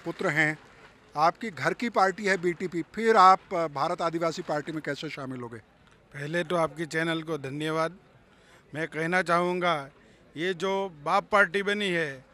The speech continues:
Speaker 2: वो विचारधारा की पार्टी है, नहीं कोई व्यक्तिगत, अ, विचारधारा की पार्टी है। इसीलिए हम जो है, अ, जो हमारे पूर्वज जो है वो सब ने विचारधारा में मांग रखी है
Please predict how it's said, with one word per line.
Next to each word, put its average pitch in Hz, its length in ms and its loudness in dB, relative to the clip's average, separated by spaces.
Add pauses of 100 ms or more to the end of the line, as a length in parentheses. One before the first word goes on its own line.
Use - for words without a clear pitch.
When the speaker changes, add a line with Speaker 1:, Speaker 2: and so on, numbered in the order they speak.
(240)
Speaker 2:
वो 156 120 -8
विचारधारा 170 880 2
की 214 140 -2
पार्टी 180 420 2
है, 139 340 -6 (540)
नहीं 185 220 0
कोई 214 300 0
व्यक्तिगत, 196 600 -4
अ, 202 680 0
विचारधारा 180 520 2
की 170 100 -6
पार्टी 160 380 0
है। 143 200 -8 (340)
इसीलिए 220 680 0
हम 208 600 -4
जो 214 160 -2
है, 185 460 0
अ, 160 40 -8
जो 165 160 -8
हमारे 175 340 -4
पूर्वज 196 380 -8
जो 196 180 -2
है 151 220 -4 (460)
वो 196 120 -4
सब 185 300 -6
ने 220 120 -6
विचारधारा 202 580 2
में 165 1120 0
मांग 180 220 4
रखी 165 260 -6
है 127 220 -12